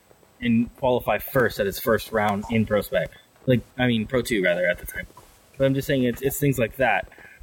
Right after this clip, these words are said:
Now, do you think you're giving yourself a handicap being in that car?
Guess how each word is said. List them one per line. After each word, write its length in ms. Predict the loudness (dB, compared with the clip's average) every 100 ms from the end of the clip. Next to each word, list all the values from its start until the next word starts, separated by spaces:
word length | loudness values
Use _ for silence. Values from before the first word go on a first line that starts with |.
| -8
Now, 460 | 0 2 2 0 -4 -10 -4
do 80 | 0
you 160 | 0 0
think 280 | -2 -2 0
you're 200 | 0 2
giving 400 | 0 2 2 2
yourself 880 | 2 0 -2 0 2 0 -4 -10 -10
a 80 | -4
handicap 720 | 0 0 0 -2 0 0 -2 -12 -2
being 220 | 2 2
in 120 | 0
that 260 | -2 -4 -2
car? 400 | 0 2 0